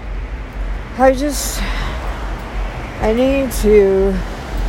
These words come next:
relax and just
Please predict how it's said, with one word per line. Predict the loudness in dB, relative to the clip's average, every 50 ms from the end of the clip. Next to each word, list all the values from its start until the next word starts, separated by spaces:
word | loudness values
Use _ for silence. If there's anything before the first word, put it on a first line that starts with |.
| 0 0 -2 -2 -2 0 0 0 2 2 2
relax | 4 6 6 8 8 8 6 4 2 0 -4 -8 -8 -8 -8 -6 -4 -4 -2 -2 -4 -6 -6 -10 -10 -10 -10 -10 -10 -10 -10 -12 -12 -12 -12 -12 -10 -10 -10 -4 0
and | 0 2 2 2 2
just | 4 4 4 4 2 0 -4 -6 -8 -8